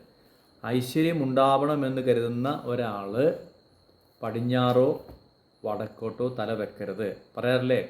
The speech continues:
"വടക്ക് തലയും വടക്ക് വെക്കാൻ പാടില്ല" എന്ന്. അപ്പോൾ നമ്മൾ ദിക്കിനനുസരിച്ച് വീട് വെക്കുമ്പോൾ നമ്മൾ ഡിസൈ-, വീട് കട്ടളയൊക്കെ, റൂമൊക്കെ ഡിസൈൻ ചെയ്ത് കട്ട-, കട്ടിലൊക്കെ നമ്മൾ സെറ്റ് ചെയ്യുമ്പം അത്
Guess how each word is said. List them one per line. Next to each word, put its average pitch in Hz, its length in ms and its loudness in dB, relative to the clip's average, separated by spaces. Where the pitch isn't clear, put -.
"വടക്ക് 110 400 -4
തലയും 113 240 -4
വടക്ക് 107 280 -4
വെക്കാൻ 113 280 -6
പാടില്ല" 104 320 -4
എന്ന്. 92 140 -6
അപ്പോൾ 147 220 2
നമ്മൾ 120 240 -2
ദിക്കിനനുസരിച്ച് 120 680 -6
വീട് 120 120 0
വെക്കുമ്പോൾ 123 460 2
നമ്മൾ 107 180 -6
ഡിസൈ-, 120 520 -2
വീട് 127 320 4
കട്ടളയൊക്കെ, 117 540 -2
റൂമൊക്കെ 123 400 -4
ഡിസൈൻ 117 320 -6
ചെയ്ത് 117 160 -10
കട്ട-, 120 400 -8
കട്ടിലൊക്കെ 120 420 0
നമ്മൾ 113 240 -4
സെറ്റ് - 220 -10
ചെയ്യുമ്പം 120 640 -4
അത് 113 340 0